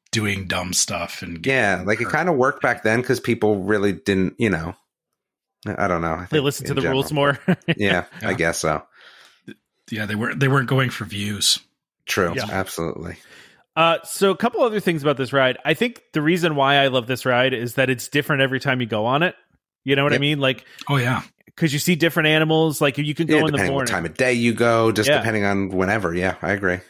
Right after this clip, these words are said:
Speaker 3: Like, the rewritability of this ride, even though, like, you know the different areas you're going into, and, you know, like, you, you know, you know
Speaker 2: Yeah.
Speaker 3: most of the spiel, and, and you also do get some variation sometimes with the people that are,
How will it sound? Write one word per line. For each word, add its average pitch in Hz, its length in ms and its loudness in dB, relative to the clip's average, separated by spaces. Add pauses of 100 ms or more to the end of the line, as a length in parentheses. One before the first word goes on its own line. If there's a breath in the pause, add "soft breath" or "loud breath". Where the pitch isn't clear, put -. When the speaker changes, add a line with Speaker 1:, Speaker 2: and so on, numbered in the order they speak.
Speaker 3:
Like, 185 220 0
the 185 80 2
rewritability 170 880 2
of 123 80 -6
this 131 160 -8
ride, 139 180 2
even 226 220 0
though, 202 140 4
like, 175 260 0
you 165 140 -4
know 165 420 4
the 143 120 -4
different 147 300 -4
areas 143 440 2
you're 131 60 -6
going 135 280 0
into, 135 520 -2
and, 131 140 -2
you 135 80 -2
know, 131 80 0
like, 127 220 -2
you, 139 140 -6
you 135 200 -4
know, 131 120 0
you 131 200 -4
know 156 120 4
Speaker 2:
Yeah. 151 260 2 (240)
Speaker 3:
most 156 340 2
of 151 60 -2
the 135 80 -2
spiel, 151 380 2
and, 180 240 2
and 226 140 0
you 277 100 4
also 302 220 2
do 185 180 -2
get 180 200 0
some 165 140 -2
variation 135 600 2
sometimes 131 560 -2
with 131 180 -2
the 123 240 4
people 127 260 -4
that 117 160 2
are, 117 220 0